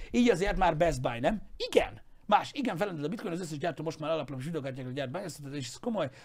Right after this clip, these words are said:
nem tudom, mi lesz így, hogy a kínaiak csináltak kétezer dollárt a Bitcoin, most komolyan, ú, nem tudom,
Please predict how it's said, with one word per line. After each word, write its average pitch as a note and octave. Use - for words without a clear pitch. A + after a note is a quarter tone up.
nem F#3+
tudom, D3
mi D#3+
lesz C3+
így, G#3+
hogy C3
a B2+
kínaiak D3
csináltak C#3
kétezer C#3
dollárt C3+
a B2
Bitcoin, C3+
most D#3
komolyan, C#3+
ú, B2+
nem C#3
tudom, A#2+